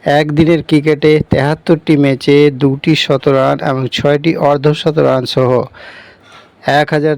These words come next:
তিনশো ঊননব্বই রান করেছেন এবং সাতাশটি উইকেট নিয়েছেন। টি টোয়েন্টিতে নটি ম্যাচে একশো বাইশ রান করেছেন, রয়েছে একটি অ-, অর্ধশতরান,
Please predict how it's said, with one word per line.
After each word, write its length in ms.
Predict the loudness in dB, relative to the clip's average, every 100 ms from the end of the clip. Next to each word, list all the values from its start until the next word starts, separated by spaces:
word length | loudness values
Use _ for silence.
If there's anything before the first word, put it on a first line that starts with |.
| -2
তিনশো 280 | -2 0 0
ঊননব্বই 640 | 0 0 -2 0 2 4
রান 200 | 2 0
করেছেন 480 | 0 2 0 -2 -6 -14 -6
এবং 240 | -2 0
সাতাশটি 640 | -2 -4 -2 -2 -2 0 0
উইকেট 320 | 0 -2 -2
নিয়েছেন। 400 | 0 0 -2 -6 -12 _ -20 -20 -20 -20 -20 _ _
টি 180 | 0 0 2
টোয়েন্টিতে 580 | 2 2 2 0 2 2
নটি 500 | 4 2 0 2 2
ম্যাচে 320 | 4 2 0
একশো 460 | 0 0 -2 -2 0
বাইশ 300 | 0 0 0
রান 200 | 0 2
করেছেন, 500 | 2 2 2 0 -4 -10 _ _ _
রয়েছে 420 | 0 2 2 0 -2
একটি 240 | 0 0
অ-, 220 | 2 0
অর্ধশতরান, 840 | 0 -2 0 0 0 0 0 -2